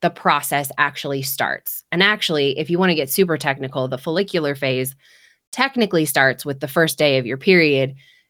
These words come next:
and continues after your period ends up until the next phase. But for the purposes here, we're gonna talk about the follicular phase from the time your bleeding ends.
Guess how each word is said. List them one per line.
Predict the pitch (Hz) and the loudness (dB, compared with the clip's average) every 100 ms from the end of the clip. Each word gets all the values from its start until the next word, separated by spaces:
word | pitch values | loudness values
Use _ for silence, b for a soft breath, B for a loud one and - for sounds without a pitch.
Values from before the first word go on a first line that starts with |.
| _ | _
and | 139 135 | -12 -10
continues | 156 139 - 247 226 165 131 120 151 - - _ - | -10 -8 -2 2 2 2 0 -2 -4 -6 -14 _ -2
after | 233 254 175 | 0 2 0
your | 147 139 | 0 -2
period | 147 135 131 - | -2 -2 -2 -2
ends | 214 202 151 147 143 - | 0 2 0 0 -4 0
up | 170 175 | 0 2
until | 165 160 | -2 -2
the | 147 | -2
next | 135 139 | -4 -8
phase. | - 113 - - _ _ _ _ _ _ _ _ | -6 -6 -8 -14 _ _ _ _ _ _ _ _
But | 160 | 0
for | 147 | 2
the | 156 | 0
purposes | - 202 233 233 262 220 | 2 0 0 0 0 2
here, | 156 143 185 - _ _ | 4 4 0 -10 _ _
we're | 170 | -4
gonna | 160 156 | -2 -4
talk | 156 156 147 | -2 -4 -2
about | 143 139 135 b b b b b | 0 2 0 b b b b b
the | 160 | -8
follicular | 135 151 143 165 202 220 233 | -4 -2 -2 -2 0 2 2
phase | 226 147 85 139 180 - _ _ _ _ | 2 -2 -4 -6 -8 -12 _ _ _ _
from | - 156 | -2 0
the | 143 | 0
time | 139 160 151 156 156 - | -4 -2 0 0 -2 -8
your | - 170 | -4 -2
bleeding | 156 156 139 135 123 | 0 -2 -2 -2 -2
ends. | 131 - - - | -6 -8 -8 -10